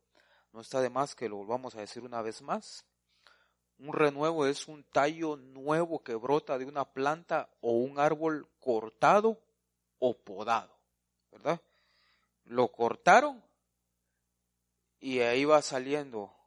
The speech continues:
con el tiempo, bíblicamente hablando, con la palabra de Dios, empieza a salir el renuevo. En la presencia de Dios empieza a salir del renuevo.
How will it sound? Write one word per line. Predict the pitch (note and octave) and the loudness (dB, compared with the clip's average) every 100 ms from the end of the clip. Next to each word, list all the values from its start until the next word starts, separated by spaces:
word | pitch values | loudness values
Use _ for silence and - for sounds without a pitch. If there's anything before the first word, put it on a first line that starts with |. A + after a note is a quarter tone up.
| _ - | _ -18
con | A2 G#2+ | -12 -10
el | G2+ | -12
tiempo, | - D3+ C#3 - F#2+ - _ _ _ _ _ _ _ | -2 -2 -2 -10 -20 -20 _ _ _ _ _ _ _
bíblicamente | C3 D3 C#3 C3 C#3+ C#3 D3 | -6 -6 -8 -10 -8 -4 0
hablando, | C#3 D3+ C#3+ A2+ F#2+ _ _ _ _ | 4 4 2 -4 -16 _ _ _ _
con | - A2+ A2+ | -8 -4 -2
la | |
palabra | G#2+ A2 B2 C#3+ C#3+ C#3 | 0 4 6 6 6 2
de | B2+ | 0
Dios, | C3 E3+ G3 - - - | -2 -6 -10 -20 -20 -20
empieza | - G#2 G#2 B2 B2+ B2+ | -20 -20 _ -8 -8 -8
a | |
salir | A2+ A2 A#2 | -10 -10 -8
el | A2+ | -8
renuevo. | G#2 G#2 A2+ G#2 F#2+ _ _ _ _ - | -10 -16 -16 -18 -20 _ _ _ _ -14
En | A#2+ A#2 | -10 -6
la | A2 | -6
presencia | A2 A2+ - D#3+ E3+ D#3+ D3 | -4 -6 -2 -4 -4 -4 -4
de | C3+ | -4
Dios | D#3+ G3+ - - | -8 -10 -12 -14
empieza | A#2+ G#2+ A#2+ C3 C3 | -18 -12 -4 -4 -4
a | A#2+ | -10
salir | A2+ A2 A#2 A2 | -10 -12 -12 -12
del | A2 G#2 | -12 -12
renuevo. | G#2 G2 A#2 G2+ | -14 -12 -12 -12